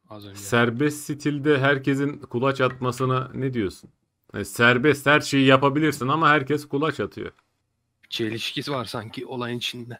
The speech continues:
Speaker 2: Değil mi? Bunu bir kurcalamak, bir irdelemek lazım gelir.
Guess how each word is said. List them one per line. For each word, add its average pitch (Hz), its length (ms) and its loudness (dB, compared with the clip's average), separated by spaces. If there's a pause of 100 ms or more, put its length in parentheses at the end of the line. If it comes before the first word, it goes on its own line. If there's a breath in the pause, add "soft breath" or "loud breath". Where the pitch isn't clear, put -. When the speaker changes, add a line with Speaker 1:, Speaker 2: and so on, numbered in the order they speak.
(520)
Speaker 2:
Değil 117 160 0
mi? 143 140 -2 (1120)
Bunu 110 240 -4
bir 127 220 -2 (320)
kurcalamak, 117 800 0
bir 135 140 -4
irdelemek 117 680 0
lazım 104 440 0
gelir. 90 320 -4